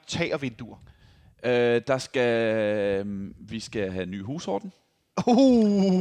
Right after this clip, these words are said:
Speaker 2: Vi
Speaker 1: grov løjer.
Speaker 2: skal, øh, stemme om nye regler for fremleje.
Speaker 1: Uh.
Speaker 2: Og vi skal stemme om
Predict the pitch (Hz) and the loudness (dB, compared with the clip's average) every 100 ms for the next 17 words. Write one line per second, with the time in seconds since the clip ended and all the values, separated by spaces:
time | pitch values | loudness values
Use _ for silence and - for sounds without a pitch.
0 | 160 - 147 139 123 107 104 101 95 92 | 0 2 2 4 2 2 2 0 0 0
1 | 85 71 - 95 92 90 90 90 53 50 | -2 -6 -8 -8 -6 -8 -10 -10 -12 -14
2 | - - - 104 98 104 - - - 95 | -16 -16 -6 -4 -4 -6 -10 -14 -12 -10
3 | 95 104 98 92 87 87 - 110 180 185 | -6 -6 -4 -4 -6 -12 -6 -6 -4 -8
4 | 180 - - - _ - - - - - | -8 -14 -20 -20 _ -8 -8 -8 -12 -8
5 | 110 110 104 117 101 - 107 110 117 - | -8 -6 -10 -10 -10 -4 -4 -2 -4 -4
6 | 104 101 101 98 | -4 -2 -4 -8